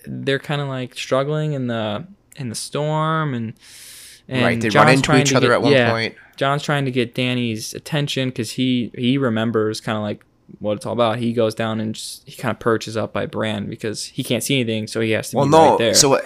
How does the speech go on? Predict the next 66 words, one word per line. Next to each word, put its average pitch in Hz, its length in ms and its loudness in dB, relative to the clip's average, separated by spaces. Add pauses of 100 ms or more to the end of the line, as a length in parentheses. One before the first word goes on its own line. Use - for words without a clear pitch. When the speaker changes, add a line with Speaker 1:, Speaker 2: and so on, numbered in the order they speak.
Speaker 2:
yeah, 127 300 6
and 110 200 0
what 101 120 0
happened 117 320 4
was 101 100 -4
that 98 120 -6
he 127 220 -2
was 160 260 2
able 113 280 2
to 95 80 -4
see 135 300 2
through 123 160 -6
the, 101 80 -4
'cause - 200 -4
he 151 120 0
was 143 280 0
on 113 140 2
the 101 80 0
far 107 480 2
right. 92 360 0 (800)
And 113 140 2
Speaker 1:
He's 160 120 6
on 147 80 6
the 131 40 6
Speaker 2:
so 117 140 8
Speaker 1:
right 110 80 4
side, 107 80 0
Speaker 2:
where 104 80 2
Speaker 1:
she's 123 140 -2
on 175 40 4
Speaker 2:
he 190 60 4
Speaker 1:
the 185 60 0
left 117 100 2
side, 98 140 6
Speaker 2:
was, 98 180 0
Speaker 1:
yeah. - 100 -6
Speaker 2:
he 143 60 6
was 147 240 2
able 117 240 2
to 107 60 -2
see 107 680 2 (220)
Speaker 1:
Bran. 113 400 -2
Speaker 2:
Winterfell 110 720 0 (240)
and 107 160 -2
Speaker 1:
Yeah. 107 40 -4
Speaker 2:
see 107 200 0
through 104 220 -4
the, 90 180 -2 (380)
so - 140 0
he 143 180 4
was 127 200 2
able 110 140 0
to 110 60 -2
go 107 100 -2
down, 120 240 6
and 113 80 -2
he 113 160 -2
was 82 220 -4
called 104 280 4
out 135 260 6
to - 100 -2
her, 92 240 0
and 98 160 -8
Speaker 1:
But 90 80 2
Speaker 2:
she, - 140 2
Speaker 1:
yeah. - 40 -8